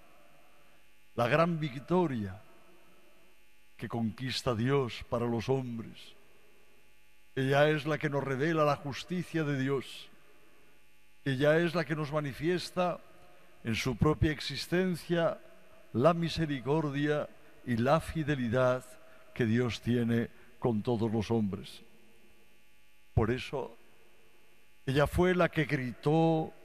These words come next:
vitoreó y tocó las alabanzas de Dios, y tocó a Dios mismo, la primera,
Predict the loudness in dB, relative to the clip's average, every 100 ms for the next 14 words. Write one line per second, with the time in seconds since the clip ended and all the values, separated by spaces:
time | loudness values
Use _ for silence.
0 | -16 -8 -8 0 2 2 4 4 4 2
1 | -6 -10 -20 -20 -20 -16 -8 -8 -2 -2
2 | -2 2 4 4 0 -4 -2 2 4 4
3 | 2 -6 -8 -6 -2 0 0 -4 -10 -18
4 | -20 -20 -20 -20 -20 -8 -2 -2 2 2
5 | 4 2 2 2 2 2 0 -4 -6 -8
6 | -18 -20 -8 4 4 4 -2 2 2 2
7 | -2